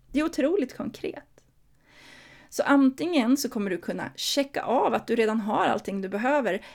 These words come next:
eller så kommer du i god tid kunna bygga upp den här grunden innan vi startar utbildningen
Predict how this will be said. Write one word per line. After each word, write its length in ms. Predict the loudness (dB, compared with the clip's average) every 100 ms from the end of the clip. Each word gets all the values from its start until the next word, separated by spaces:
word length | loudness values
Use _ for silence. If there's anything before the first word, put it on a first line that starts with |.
| -6
eller 400 | 0 2 4 2
så 120 | 0
kommer 240 | -4 -6 -4
du 80 |
i 40 | -6
god 400 | -2 0 0 0
tid 220 | -6 -6
kunna 200 | -6 -6
bygga 360 | -6 -6 -4 -2
upp 260 | -2 -4 _
den 140 | -8
här 160 | -6 -8
grunden 600 | -4 0 2 0 -2 -4
innan 400 | -4 -4 -4 -6
vi 80 | -6
startar 600 | -6 -8 -8 -6 -6 -4
utbildningen 1000 | -4 -6 -6 -4 -4 -6 -8 -8 -10 -10